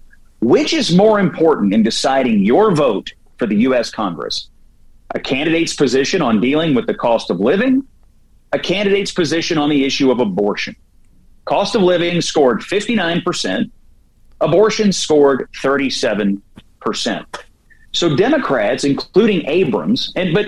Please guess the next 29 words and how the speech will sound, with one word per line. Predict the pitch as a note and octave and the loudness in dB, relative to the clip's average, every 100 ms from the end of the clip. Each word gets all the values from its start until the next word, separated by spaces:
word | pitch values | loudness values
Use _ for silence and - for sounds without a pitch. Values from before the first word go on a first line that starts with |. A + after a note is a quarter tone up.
| - | -2
but | - G3 | -4 -2
to | |
be | E3+ F3+ | -2 -2
fair, | G#3+ F3 B2 B2+ - | -2 -2 -2 -4 -4
virtually | B2 F#3+ - D#3+ C#3 - | 0 0 0 -2 -2 -2
all | D#3 E3+ | 2 2
the | C3 A#2 | 2 0
rest | C#3 - | -2 -6
of | E2+ | -10
them, | D2+ - - - - _ | -12 -18 -20 -20 -20 _
are | D#3 D3+ | -6 -4
trying | - F#3+ A#3+ A#3+ | -4 -2 0 0
to | G#3 | 2
make | F#3 - | 0 -2
the | D#3 | 0
election | C#3 C3+ C#3+ - F#2 - - | 2 0 -2 -4 -4 -4 -4
about | B2+ D3 D3 | -2 0 0
an | C#3+ | -2
issue | B2+ G3 - B2 G#2+ A2+ - | -2 -2 -2 -2 0 -2 -2
that | D3+ - | -4 -2
fewer | F3+ G3+ F#3+ | 0 2 2
than | C#3 | 0
forty | B2 F3 G#3 G#3+ | 0 2 2 2
percent | D#3+ - E3+ | -2 -2 -2
of | C#3 | 0
Americans | C3 D3 C#3+ B2 A#2 | 0 0 -2 -2 -2
say | - C3 | 0 0
is | B2 | -2
the, | A#2 | -4